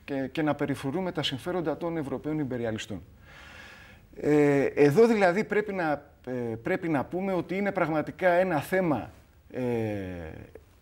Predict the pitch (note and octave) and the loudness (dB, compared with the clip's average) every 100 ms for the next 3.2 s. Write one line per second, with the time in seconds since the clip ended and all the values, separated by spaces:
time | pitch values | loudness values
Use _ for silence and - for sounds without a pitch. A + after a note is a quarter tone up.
0 | - A#2 C#3 C3 F3+ G3+ - B3 G3+ E3 | -18 0 4 4 4 2 0 2 2 2
1 | G3+ G3+ F3+ E3 C3 G#3 G3+ C3+ A#2+ A#2+ | 4 6 6 4 2 4 4 2 0 0
2 | C#3 C3 A#2 A#2 A#2 A2 G#2+ G2+ B2 G#2+ | -2 -2 -2 -4 -2 -2 -4 -2 -2 0
3 | G2+ | -2